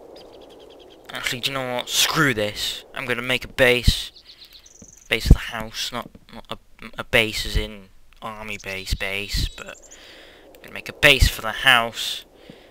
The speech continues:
And I'm gonna live underground, under the base, 'cause that's what you do. First nights of Minecraft. It was proven. Not,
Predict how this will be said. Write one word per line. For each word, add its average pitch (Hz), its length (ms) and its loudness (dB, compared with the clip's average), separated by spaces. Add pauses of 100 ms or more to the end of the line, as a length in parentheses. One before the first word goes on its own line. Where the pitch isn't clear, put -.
(160)
And 110 100 -4
I'm 101 200 -8
gonna 107 220 -10
live 117 320 0
underground, 117 840 2 (180)
under 120 200 0
the - 100 -14
base, - 680 0
'cause - 120 -8
that's - 180 -2
what 123 100 -12
you 104 140 -18
do. 113 340 -2 (1400)
First 123 380 0
nights 117 180 0
of - 80 6
Minecraft. 117 760 0 (720)
It - 140 -8
was 120 100 -14
proven. 120 600 -2 (1600)
Not, 110 160 -14